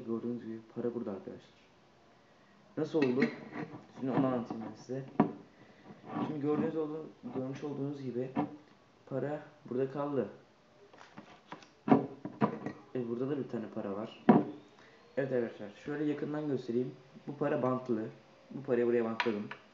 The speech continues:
Bu parayı da buraya bantladım arkadaşlar. Görmüş olduğunuz gibi.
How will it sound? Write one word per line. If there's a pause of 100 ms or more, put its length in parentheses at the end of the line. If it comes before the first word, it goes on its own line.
(1600)
Bu
parayı
da
buraya
bantladım
arkadaşlar. (1040)
Görmüş
olduğunuz
gibi.